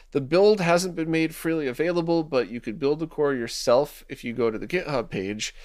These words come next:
The game is running, but without sound. But that's awesome. That's the Turtles core running. So very exciting stuff.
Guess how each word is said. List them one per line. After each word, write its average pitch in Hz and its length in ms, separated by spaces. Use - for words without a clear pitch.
The 160 120
game 160 260
is 123 140
running, 160 480
but 143 160
without 123 400
sound. 98 500
But - 140
that's - 480
awesome. 143 520
That's 156 220
the 180 120
Turtles 180 560
core 90 320
running. 78 420
So 92 400
very 180 260
exciting 123 400
stuff. - 460